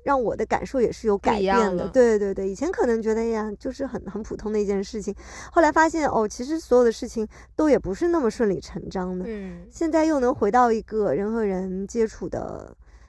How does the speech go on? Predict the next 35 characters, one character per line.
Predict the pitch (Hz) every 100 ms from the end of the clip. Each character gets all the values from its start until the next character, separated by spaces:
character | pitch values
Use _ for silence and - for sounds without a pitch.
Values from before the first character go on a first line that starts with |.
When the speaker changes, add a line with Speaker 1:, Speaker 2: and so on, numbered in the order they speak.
| _ - -
Speaker 1:
接 | - 302
触 | 247
起 | -
来 | 170
比 | 151
较 | 180
方 | 180 220 214
便 | 226
的 | 190
状 | 175 262 208
态， | 190
而 | 160
不 | 175
是 | 190
进 | 220 269 208
什 | -
么 | -
店 | 226
都 | 202
要 | 214
扫。 | 214 - - -
哎， | - 302 - -
你 | -
还 | 220 202
记 | -
得 | 269 220
那 | 220
些 | 208
进 | 208 - 240
店 | 208 254 214
扫 | - 175
很 | 196 180
多 | 220
码 | 247 466
的， | 392 427